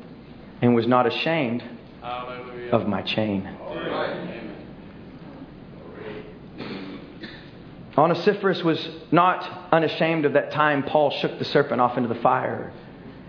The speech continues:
Speaker 1: That time that Paul, uh, was escaped with his life here, where Paul did this and Paul did that. It wasn't those things. He wasn't ashamed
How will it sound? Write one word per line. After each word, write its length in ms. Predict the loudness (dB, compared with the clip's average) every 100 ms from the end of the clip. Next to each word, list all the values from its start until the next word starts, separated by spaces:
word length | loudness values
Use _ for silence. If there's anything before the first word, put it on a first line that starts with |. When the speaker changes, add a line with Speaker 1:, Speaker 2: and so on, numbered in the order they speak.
| -18 -10 2
Speaker 1:
That 160 | 2
time 320 | 6 4 4 0
that 140 | 0
Paul, 500 | 4 6 4 0 -6 0 6
uh, 320 | 6 6 -2 0
was 180 | 4 4
escaped 460 | 4 -4 2 2 2
with 120 | 2
his 160 | 2 6
life 240 | 4 4
here, 260 | 2 4 4
where 140 | 4
Paul 380 | 0 4 4 4
did 180 | 2 4
this 260 | 6 4 0
and 140 | -2
Paul 260 | 4 4 4
did 180 | 4
that. 400 | 4 2 0 0 4
It 80 |
wasn't 300 | 6 4 4
those 200 | 4 4
things. 220 | 2 -2 -2 -10 2
He 120 | 4
wasn't 380 | 6 4 0 -2
ashamed 520 | 0 2 2 2 -2